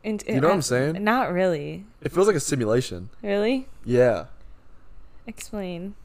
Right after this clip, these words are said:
Speaker 2: But then, but then that, that conversation turned into, like, "Yeah, but isn't it also crazy that, like, we're the best in the world at what we do?"
Speaker 1: Yeah.
Speaker 2: Aside from the major leaguers, obviously.
Speaker 1: Yeah, yeah.
Speaker 2: But,
Speaker 1: Well,
Speaker 2: like,
Speaker 1: still, even, like, including them.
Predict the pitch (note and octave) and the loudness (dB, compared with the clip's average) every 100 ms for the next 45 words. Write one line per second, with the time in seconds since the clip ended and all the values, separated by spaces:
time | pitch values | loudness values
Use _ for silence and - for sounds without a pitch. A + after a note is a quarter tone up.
0 | - - C3 C#3 G3 G3 F3 - - - | -20 -4 4 6 6 2 -6 -14 -18 -18
1 | - - B2+ C#3+ F3 D#3+ - - B2 - | -18 -4 2 4 2 0 -6 2 2 2
2 | B2 B2 - C3 A#2+ - A#2 B2 A2+ A2+ | 0 0 2 -2 -2 -2 -2 -2 -6 -4
3 | G#2+ G#2+ G#2 G#2 F#2+ F2+ - - - - | -2 -4 -4 -4 -2 -4 -8 -20 -20 -20
4 | - A#2 A#2 A2 G#2+ B2 D3 E3 G2+ G#2+ | -4 2 4 2 0 -2 -2 -4 -4 -4
5 | B2+ - B2+ B2 C3 A2+ E2 F#2 F2 - | -4 -2 -2 -2 -2 -2 -4 -8 -10 -20
6 | - - - G2+ A2 A2+ F2+ G2 G#2 - | -20 -20 -12 -2 0 0 -2 -4 -4 -6
7 | - B2 A#2 F2+ F2+ F2+ D#2+ D2+ - - | -10 -6 -6 -6 -6 -6 -6 -10 -16 -12
8 | E2+ F2+ E2+ - E2 - - - - - | -8 -6 -8 -10 -10 -12 -16 -18 -18 -20
9 | - F#3 E3+ E3+ E3+ E3+ E3+ - - - | -14 -10 -8 -8 -10 -12 -14 -20 -20 -20
10 | - - C3 C3+ A#2+ F#2 F#2 F2+ F2 A#2+ | -14 2 4 4 2 -4 -6 -8 -8 -8
11 | A2+ A#2 B2+ - G#3+ E3 G2+ G2+ D#2 - | -6 -6 -6 -4 -4 -4 -4 -8 -10 -14
12 | - - - - - - - C4 B3+ A#3 | -16 -16 -14 -14 -14 -6 2 6 6 2
13 | - - D4+ A3 E3+ - C4 D4 C#4+ A#3+ | -4 4 6 6 2 -4 -4 -2 -2 -2
14 | A3 - G#3 A3 A#3 G#3 F3 D#3 E3 | -4 -4 -6 0 0 0 -4 -8 -10